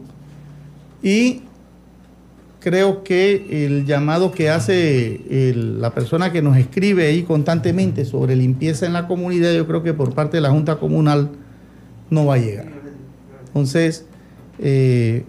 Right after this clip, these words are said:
que la comunidad se reúna, que saquen su tiempo el fin de semana, así como hacen otras comunidades que organizan limpiezas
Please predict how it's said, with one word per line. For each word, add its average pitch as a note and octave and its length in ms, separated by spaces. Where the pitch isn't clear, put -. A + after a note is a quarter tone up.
que D#3 80
la D3+ 160
comunidad D3 420
se F3+ 140
reúna, G3 500
que C#3 120
saquen D#3+ 320
su G3 160
tiempo G3+ 480
el E3 60
fin E3+ 160
de F3+ 100
semana, G3+ 380
así E3 160
como E3+ 280
hacen F3+ 240
otras F#3 240
comunidades G3 600
que F3 60
organizan C#3+ 460
limpiezas G3+ 720